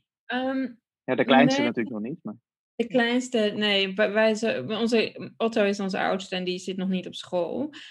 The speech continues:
Speaker 1: Ehm,
Speaker 2: Oh, oké.
Speaker 1: hier hebben ze wel, ehm, vorig jaar, volgens mij voor twee maanden misschien, of een maand, dat de scholen dicht zijn geweest, maar eigenlijk best wel weer snel weer open.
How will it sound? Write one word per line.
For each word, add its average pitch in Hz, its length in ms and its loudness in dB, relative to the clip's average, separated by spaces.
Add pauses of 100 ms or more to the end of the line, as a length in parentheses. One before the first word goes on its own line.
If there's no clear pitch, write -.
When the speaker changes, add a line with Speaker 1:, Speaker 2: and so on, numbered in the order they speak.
Speaker 1:
Ehm, 196 320 -2
Speaker 2:
Oh, 147 160 6
oké. 214 140 2
Speaker 1:
hier 220 120 6
hebben 226 220 0
ze 220 160 -14
wel, 226 460 2
ehm, 214 360 -4
vorig 247 500 0
jaar, 302 640 -4
volgens 254 240 -2
mij 254 300 -6 (140)
voor 240 140 -8
twee 277 340 -6
maanden 302 360 -4
misschien, 302 540 -8
of 240 120 -10
een 220 140 4
maand, 302 600 -2
dat 247 100 -6
de 247 60 -2
scholen 254 460 -4
dicht 254 200 -6
zijn 233 160 -6
geweest, 233 400 -6
maar 208 160 -4
eigenlijk 196 280 -6 (200)
best 196 180 -8
wel 190 100 -4
weer 196 100 -2
snel 190 360 -4
weer 185 180 -4
open. 202 580 -6